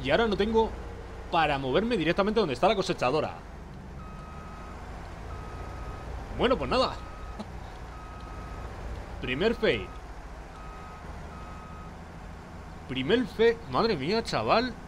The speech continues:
Eso es un fallo de novato. Es un fallo de novato lo que acabo de hacer. A ver, que sí, que está bien por-, uy, ¿y eso, chaval? Mira ese bug. ¿Eso es una antena o es un bug?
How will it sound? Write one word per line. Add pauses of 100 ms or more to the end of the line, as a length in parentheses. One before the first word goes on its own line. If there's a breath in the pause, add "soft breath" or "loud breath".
(160)
Eso
es
un
fallo
de
novato. (800)
Es
un
fallo
de
novato
lo
que
acabo
de
hacer. (420)
A
ver,
que
sí,
que
está
bien
por-,
uy,
¿y
eso,
chaval?
Mira
ese
bug. (1000)
¿Eso
es
una
antena
o
es
un
bug?